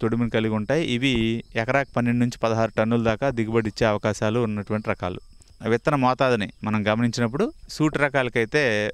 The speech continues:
రెండు వందల అరవై గ్రాములు, సంకర జాతికైతే నూట ఇరవై గ్రాములు విత్తనం ఒక ఎకరాకి సరిపోతుంది. నారుమడి పెంపకాన్ని మనం గమనించినప్పుడు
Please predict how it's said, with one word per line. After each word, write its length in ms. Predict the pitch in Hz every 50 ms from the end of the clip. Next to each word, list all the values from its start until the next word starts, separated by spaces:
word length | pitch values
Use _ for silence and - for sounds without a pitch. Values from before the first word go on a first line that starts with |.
| - -
రెండు 220 | - 120 120 127
వందల 160 | 127 127 123
అరవై 240 | 120 117 117 120 117
గ్రాములు, 460 | 107 110 110 117 117 117 120 139 165
సంకర 300 | 165 - 127 117 113 123
జాతికైతే 840 | 113 117 120 117 - 107 110 107 104 - 143 131 113 104 101 104 - -
నూట 200 | 110 113 113 110
ఇరవై 220 | 113 113 110 110 107
గ్రాములు 440 | 95 101 107 110 113 113 110 98 - - - - -
విత్తనం 380 | 107 - - 120 120 104 90 - - - - - -
ఒక 120 | 87 -
ఎకరాకి 580 | 104 98 - 113 117 110 - - 110 92 90 - - - - - - - -
సరిపోతుంది. 580 | - 107 107 98 110 107 - 117 123 135 165 - - - - - - - - - -
నారుమడి 400 | - 131 135 156 170 165 170 165
పెంపకాన్ని 500 | 160 - 127 127 - 139 135 131 131 131
మనం 220 | 123 120 113 107 107
గమనించినప్పుడు 640 | 107 110 117 117 110 - 120 113 113 139 190 277